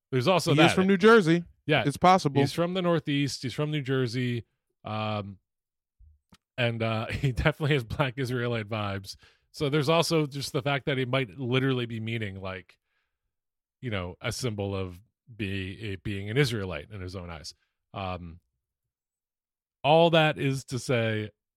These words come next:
Speaker 1: that it looks bad. He is dumb, but I don't know if it is, like, at all, like,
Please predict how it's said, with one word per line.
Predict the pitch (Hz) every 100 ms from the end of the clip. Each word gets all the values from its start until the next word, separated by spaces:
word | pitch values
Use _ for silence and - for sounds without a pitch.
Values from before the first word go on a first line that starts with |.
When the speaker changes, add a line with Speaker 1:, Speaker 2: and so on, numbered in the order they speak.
| - 135
Speaker 1:
that | 123 104 98 _ _ _ _ _ _ _ _ _ -
it | 131
looks | 117 143 156 -
bad. | 139 120 135 127 127 120 123 _ _ _ _ _ _ _ _
He | - - 160 160
is | 151 131
dumb, | 110 127 131 123 117 113 104 _ _ _ _ _ _ -
but | 127
I | 123
don't | 104 135 135
know | 123 123 120 123
if | 117 -
it |
is, | 107 104
like, | 110 98 _ _ -
at | 120
all, | 110 107 101 98 87 _ _ _ _ _ -
like, | 95 87 _